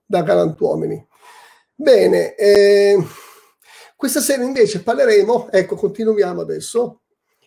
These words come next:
gli influssi che hanno costellato e hanno caratterizzato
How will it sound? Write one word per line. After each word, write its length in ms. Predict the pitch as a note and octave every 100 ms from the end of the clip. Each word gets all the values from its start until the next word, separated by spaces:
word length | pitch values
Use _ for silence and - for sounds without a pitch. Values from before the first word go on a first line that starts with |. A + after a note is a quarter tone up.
| _
gli 120 | A#3
influssi 760 | C#4 - A#3+ G#3 - - D4 C#4
che 140 | -
hanno 200 | A3+ G#3+
costellato 960 | - A#3 - C4+ G3+ F3 E3+ - A3 -
e 120 | A3
hanno 320 | C4 C#4 F#3+
caratterizzato 1200 | - A3 G#3+ A3 A#3+ D#3 - F3+ E3 - - -